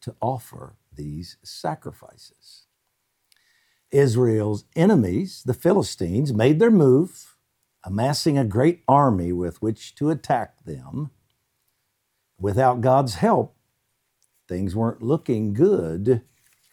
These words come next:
and without the sacrifices, they wouldn't have his help. Saul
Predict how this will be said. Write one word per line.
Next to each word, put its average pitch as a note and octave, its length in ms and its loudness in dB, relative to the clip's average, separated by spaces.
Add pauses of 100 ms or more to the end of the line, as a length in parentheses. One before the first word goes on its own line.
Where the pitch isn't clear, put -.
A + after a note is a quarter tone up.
(280)
and D#2+ 120 -16
without F2+ 460 -4
the F#2 100 -6
sacrifices, E2+ 1400 -8 (300)
they F#2 140 -2
wouldn't E2 320 -4
have F#2+ 260 -6
his C3 240 -2
help. G3+ 380 -8 (1700)
Saul C#3 840 2